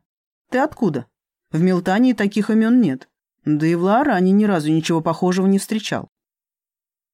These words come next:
Шедший рядом с девушкой Дарион заскрипел зубами. Внимание милтанца к богине было вполне логичным, но это до жути раздражало. Хранителю очень хотелось схватить Леорин за руку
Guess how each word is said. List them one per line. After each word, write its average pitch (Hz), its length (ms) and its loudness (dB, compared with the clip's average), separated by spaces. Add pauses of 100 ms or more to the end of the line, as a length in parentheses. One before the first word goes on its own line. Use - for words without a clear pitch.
(360)
Шедший 254 440 -2
рядом 160 280 0
с 156 60 -2
девушкой 156 440 -4
Дарион 190 360 0
заскрипел 165 580 -4
зубами. 139 520 -4 (540)
Внимание 220 520 4
милтанца 226 480 0
к 175 100 -2
богине 202 440 2
было 190 200 2
вполне 202 380 0
логичным, 175 560 -4 (300)
но 180 200 2
это 170 160 -2
до 190 180 -2
жути 190 280 -4
раздражало. 131 720 -6 (680)
Хранителю 202 560 0
очень 190 300 -2
хотелось 165 460 -6
схватить 165 400 -6
Леорин 156 320 0
за 185 180 -4
руку 131 300 -8